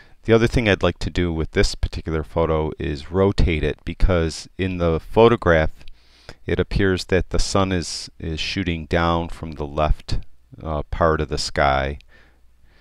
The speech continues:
and in the moon picture it appears the sun is more level, even slightly downward, shooting up at the moon. So we wanna m-,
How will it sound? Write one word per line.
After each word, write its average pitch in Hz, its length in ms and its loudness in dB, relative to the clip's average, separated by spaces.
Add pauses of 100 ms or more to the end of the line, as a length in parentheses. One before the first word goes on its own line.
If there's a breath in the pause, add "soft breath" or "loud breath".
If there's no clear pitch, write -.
(240 soft breath)
and 80 440 -4 (360)
in 87 220 -6
the 80 80 -6
moon 113 320 -2
picture 80 520 -2
it 80 60 -4
appears 82 440 -4
the - 120 -6
sun 82 320 -4
is 76 240 -6
more 80 220 -2
level, 73 600 0
even 78 460 -8
slightly 82 480 -2
downward, 73 680 -6 (100)
shooting 78 400 -6
up - 200 2
at 78 120 -6
the - 60 -10
moon. 73 300 -8 (580 loud breath)
So - 180 -2
we 92 80 2
wanna 98 240 4
m-, 78 240 -4